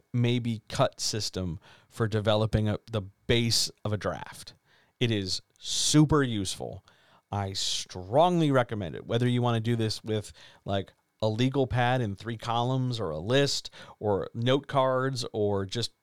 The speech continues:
printed out pages where you label things, keep, cut, and maybe. Whatever you need to do to visually organize this or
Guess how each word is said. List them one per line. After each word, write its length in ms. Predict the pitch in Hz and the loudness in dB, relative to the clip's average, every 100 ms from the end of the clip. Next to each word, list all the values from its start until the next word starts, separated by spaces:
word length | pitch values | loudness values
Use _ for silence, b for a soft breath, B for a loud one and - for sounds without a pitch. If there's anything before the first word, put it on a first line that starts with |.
| _ | _
printed 260 | 151 143 139 | 0 4 4
out 200 | 127 - | 2 -2
pages 380 | 123 123 123 | -4 -2 -2
where 120 | 117 110 | -2 -2
you 140 | 98 | -2
label 300 | 104 113 117 | -2 0 -2
things, 280 | 123 113 - - | -4 -6 -8 -8
keep, 340 | 127 123 _ | -6 -6 _
cut, 280 | - 117 - | -2 -2 -2
and 160 | 117 98 | -6 -4
maybe. 400 | 104 120 123 120 B B B B | -4 -4 -4 -6 B B B B
Whatever 320 | 127 - 196 | 4 6 4
you 160 | 214 202 | 2 2
need 140 | 190 | 2
to 60 | 170 | 2
do 160 | 170 160 | 4 4
to 120 | 117 | 2
visually 760 | 104 110 131 147 151 147 147 | -2 -2 2 2 2 0 0
organize 640 | - 127 131 147 143 143 131 | 0 0 0 2 2 0 0
this 280 | 156 135 | -2 -2
or 240 | - 113 | -4 -6